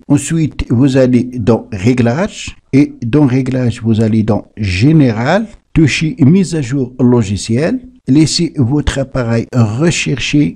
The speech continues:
la disponibilité d'une nouvelle mise à jour. Voilà donc la nouvelle mise à jour I O S quatorze point cinq point un.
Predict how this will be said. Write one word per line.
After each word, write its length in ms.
la 180
disponibilité 1000
d'une 240
nouvelle 340
mise 220
à 80
jour. 360
Voilà 240
donc 280
la 100
nouvelle 400
mise 260
à 100
jour 380
I 140
O 80
S 220
quatorze 460
point 200
cinq 460
point 280
un. 200